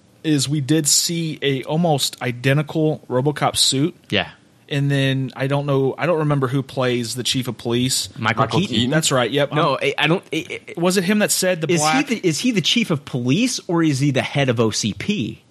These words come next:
Speaker 3: I think he's the head of O C P.
Speaker 2: I think he's
Speaker 1: Who,
Speaker 2: the head
Speaker 1: who,
Speaker 2: of O C P.
Speaker 1: who, who does Sam Jackson play then?
Speaker 2: He, he looked
Speaker 3: He's
Speaker 2: like he
Speaker 3: the
Speaker 2: was, like,
Speaker 3: chief of police,
Speaker 2: he's
Speaker 3: right?
Speaker 2: the chief of
Speaker 1: Oh,
Speaker 2: police?
Speaker 1: okay, okay.
Speaker 2: Yeah, because it looked like Keaton was the head of O C P.
Speaker 1: Okay. 'Cause he wanted now RoboCop to be more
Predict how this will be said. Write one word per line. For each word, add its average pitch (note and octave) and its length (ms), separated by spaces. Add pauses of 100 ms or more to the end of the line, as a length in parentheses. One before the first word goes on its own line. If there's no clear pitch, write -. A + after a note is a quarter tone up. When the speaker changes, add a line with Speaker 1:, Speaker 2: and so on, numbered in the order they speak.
(120)
Speaker 3:
I D3 80
think F3 160
he's F3 180
the A#2 80
head A2 160
of F#2+ 80
O G2 80
C F#2 220
P. - 80
Speaker 2:
I C3+ 140
think D#3 200
he's C#3+ 120
Speaker 1:
Who, G3+ 40
Speaker 2:
the G3+ 80
head G#2+ 160
Speaker 1:
who, D3+ 60
Speaker 2:
of A3 60
O G#2 100
C G#3 260
P. D#3+ 80
Speaker 1:
who, F#3 80
who A3 60
does E3 120
Sam E3 280
Jackson D3 420
play A2+ 240
then? G2+ 300 (640)
Speaker 2:
He, F3+ 220
he E3+ 120
looked G#3+ 160
Speaker 3:
He's D3+ 60
Speaker 2:
like C#3+ 100
he E3+ 100
Speaker 3:
the - 40
Speaker 2:
was, A#2+ 80
like, A#2 100
Speaker 3:
chief F2+ 120
of E2 100
police, D2+ 340 (160)
Speaker 2:
he's G3 200
Speaker 3:
right? F#3+ 100
Speaker 2:
the A#3 60
chief A#3 200
of A3 60
Speaker 1:
Oh, D3+ 260
Speaker 2:
police? C#3 140
Speaker 1:
okay, A#2 320
okay. A#2 340
Speaker 2:
Yeah, D3 200
because C3+ 320
it D3+ 120
looked G3 200
like D3 200
Keaton F3+ 320
was A#2 120
the A2+ 100
head A2+ 120
of G#2+ 80
O G#2 100
C G#2+ 160
P. C#3 40
Speaker 1:
Okay. A2+ 400 (220)
'Cause D3 160
he G3+ 140
wanted E3 340
now C#3 200
RoboCop C3 580
to C3+ 100
be B2 180
more A#2+ 580